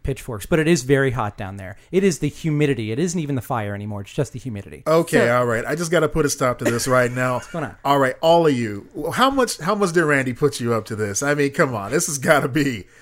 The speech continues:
Speaker 2: an elaborate prank. I know they like to play around on the football field, but wh-, what is this? What's going on here?
Speaker 1: So as you say that,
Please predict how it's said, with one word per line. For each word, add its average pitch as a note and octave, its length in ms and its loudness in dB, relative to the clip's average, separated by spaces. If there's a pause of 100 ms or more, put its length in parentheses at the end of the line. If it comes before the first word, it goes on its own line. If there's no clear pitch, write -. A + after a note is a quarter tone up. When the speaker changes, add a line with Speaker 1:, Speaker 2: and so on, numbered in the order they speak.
(160)
Speaker 2:
an C#3+ 100 0
elaborate C#3 640 4
prank. D3 300 4
I D#3 60 2
know F#3 160 0
they E3 100 0
like C#3+ 180 0
to C3+ 60 -10
play C3+ 220 0
around A2+ 540 0
on F#2+ 80 -10
the F#2+ 60 -12
football G#2 400 -4
field, G2 340 -6
but G#2 140 -6
wh-, B2+ 200 -8
what E3+ 160 2
is B2 80 -4
this? F#2+ 220 -12
What's A#3+ 120 -4
going C3 240 -2
on F2 140 -10
here? F#2 100 -10
Speaker 1:
So F3+ 200 0
as A#3+ 260 4
you G#3+ 80 0
say F#3+ 240 0
that, C#3 300 0